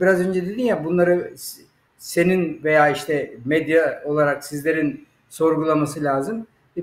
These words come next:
maalesef bir tek ben sorguluyorum. Ve tabii ki aynen sen biraz önce dedin ya, bu konuda beni eleştiriyorlar diye. En çok eleştirilen, çok sorguladığımız için,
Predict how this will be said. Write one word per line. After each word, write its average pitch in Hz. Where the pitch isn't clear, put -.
maalesef 233
bir 220
tek 240
ben 220
sorguluyorum. 139
Ve 175
tabii 214
ki 214
aynen 180
sen 170
biraz 175
önce 165
dedin 214
ya, 151
bu 170
konuda 170
beni 165
eleştiriyorlar 147
diye. 185
En 240
çok 202
eleştirilen, 165
çok 180
sorguladığımız 165
için, 175